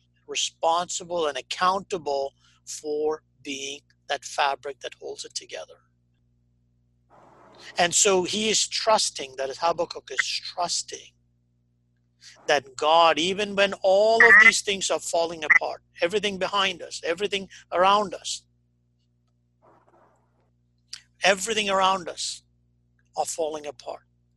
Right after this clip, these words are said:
Still, we have the responsibility. And Habakkuk is saying, "Look,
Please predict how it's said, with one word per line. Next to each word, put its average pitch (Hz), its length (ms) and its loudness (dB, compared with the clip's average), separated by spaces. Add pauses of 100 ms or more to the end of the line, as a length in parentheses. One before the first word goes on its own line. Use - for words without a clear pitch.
(3000)
Still, 147 400 -6 (1200)
we 185 360 -4
have 175 260 -2
the 135 100 -10
responsibility. - 960 -12
And 151 160 -8
Habakkuk 185 640 0
is 131 100 -8
saying, 135 260 -8
"Look, 147 220 -8